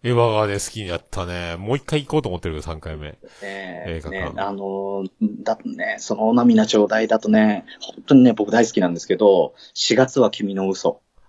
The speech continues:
Speaker 1: あ、俺ね、なんかわかんないけど、ウォッチリストに入れてる、それ今。
Speaker 2: うん。
Speaker 1: 入れてんのよ、これ。
Speaker 2: うん、これはね、
Speaker 1: 誰？
Speaker 2: 見て。
Speaker 1: そう、
Speaker 2: あのね、
Speaker 1: 入れてる。
Speaker 2: あの、エヴァーガーデンも、あの、泣くんですけど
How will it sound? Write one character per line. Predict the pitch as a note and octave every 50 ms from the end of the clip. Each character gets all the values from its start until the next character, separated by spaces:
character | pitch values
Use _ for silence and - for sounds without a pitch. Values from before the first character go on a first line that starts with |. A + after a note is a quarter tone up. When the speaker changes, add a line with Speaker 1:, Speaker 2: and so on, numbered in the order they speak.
| _ - _ _ _
Speaker 1:
あ、 | C#3 C3+ - - - - _ - - _ _ -
俺 | A2+ C3 C3 B2+ B2+
ね、 | B2 B2 B2 A2+ G2+ F2+ D#2 - - _ _ _ _
な | G2+ G#2+ C3 D#3+
ん | F#3 F3
か | - C#3
わ | B2+ B2+ -
か | D3+ E3 F3
ん | D#3+
な | C3+ A2+
い | G2+
け | E2 F2
ど、 | D#2+ F2+ F#2+
ウ | A2+
ォ | A#2+
ッ | -
チ | - B2+
リ | C3+ -
ス | -
ト | G2+
に | E2+
入 | D2+
れ | F2+ F2+
て | - F#2
る、 | E2 E2+
そ | - E2
れ | C#2 C#2
今。 | C#2 C#2 C2+ F#2
Speaker 2:
う | E2+
ん。 | D2+ - _ _ - _ - - -
Speaker 1:
入 | F#2+ G#2
れ | G2+ G2
て | - A2 A2+
ん | G2 D#2+
の | D2
よ、 | C#2 C2
こ | - -
れ。 | C2+ A2+ G#2+
Speaker 2:
う | F#2+
ん、 | F2
こ | - - - A#2 B2+ D3+
れ | F3+ - - D#3 D#3 D#3+ E3
は | D#3+ D#3+ E3 D#3+ D#3+
ね、 | D#3+ D#3 D3
Speaker 1:
誰？ | C3+ A2 F#2 - - _ _ _ _ _ _ _ _ _ _ _ _ _ _ _
Speaker 2:
見 | G#2+ B2+ C3+
て。 | - _ - - - _ _ _ _ _ _ _ _ _ _
Speaker 1:
そ | - G#2
う、 | G2+
Speaker 2:
あ |
の | G2+
ね、 | - G2 F2+ - -
Speaker 1:
入 | - G#2 G2+ G2+ G2+ F#2 F2
れ |
て | A2+ A#2+
る。 | - G3+
Speaker 2:
あ | A3+ C4+
の、 |
エ |
ヴ | D4
ァ | D4
ー |
ガ | E4 E4 D#4+ C#4+
ー | E3+
デ | D#3 C#3 B2+ A#2+
ン | A#2+ A2+ A2 A2 A2 A2+ - _ _ _ - G#2+
も、 | B2 D3+ F3 G#3 G#3 D3 A2 - - _ _ _ _ _ _ _ _ _ _ _ _ _ _ _ _ _ _
あ | A#2 A2
の、 | G#2+ G#2 G2
泣 | F#2+ F#2+ G#2 A2 A2 - _ _
く | - - C3
ん | B2+ A2 F2+
で | - - E2+
す | - - - -
け | - E2
ど | - G2+ F#2+ F2 D#2 C#2 -